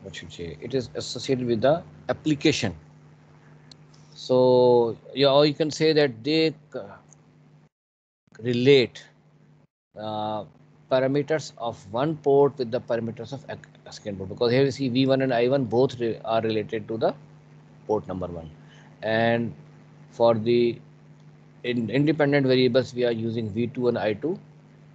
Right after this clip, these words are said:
as a second set of variables which are both related to the second one. So first parameter po-, uh,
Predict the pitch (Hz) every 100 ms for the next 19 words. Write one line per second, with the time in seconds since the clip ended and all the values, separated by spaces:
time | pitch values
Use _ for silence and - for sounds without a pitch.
0 | - - - - 113 113 107 104 113 107
1 | 104 98 98 90 92 - - - - -
2 | - - - - - - - - 123 135
3 | 117 117 117 107 - - 110 107 110 107
4 | 165 - - 101 113 107 98 113 120 104
5 | 104 104 104 110 131 113 110 92 78 -
6 | - - - - 135 - 202 - - 165
7 | 165 156 156 160 156 - - - _ -
8 | _ _ _ _ - 127 120 -